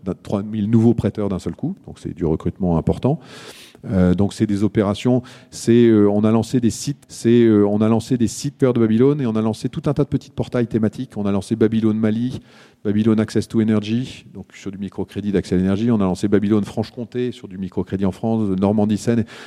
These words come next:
Donc, on a tout un tas de petits portails thématiques où on va, sur lesquels on va avoir des communications spécifiques auprès de clientèle spécifique. Les, les Babylone Normandie-Seine, euh, Franche-Comté, on l'a fait avec le Crédit Agricole qui diffuse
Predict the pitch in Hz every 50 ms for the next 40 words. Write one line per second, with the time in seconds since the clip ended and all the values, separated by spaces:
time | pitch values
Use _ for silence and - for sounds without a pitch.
0 | - - - 110 - 120 117 117 - 151 - - 139 123 - 131 120 - 135 120
1 | - - 139 127 - 143 127 - - 120 117 131 147 160 160 147 - _ _ -
2 | 135 131 131 123 - - 160 - - - - - - - - - _ - 127 113
3 | 113 117 120 127 - - - 131 123 123 123 151 156 156 139 127 123 127 123 120
4 | 123 120 110 - _ - 151 147 147 151 147 147 139 139 143 127 - - 139 131
5 | 117 - _ _ _ - - - - 127 - - 131 120 - 165 160 - 131 -
6 | - 120 110 - - _ - - 131 120 117 113 - 135 123 - - 113 - 127
7 | 110 - - - - - - 90 87 - - 95 95 95 95 104 98 104 107 113
8 | 110 107 104 104 101 104 107 104 107 98 - - 120 113 110 107 101 95 92 90
9 | 90 - - - - - - _ _ _ - - - 107 98 - - 104 - 127
10 | 135 151 151 143 - - 92 104 101 - - 110 98 - 104 - - 107 98 101
11 | 101 101 98 - 127 135 151 151 135 - - 104 104 113 110 - - 143 151 160
12 | 156 156 143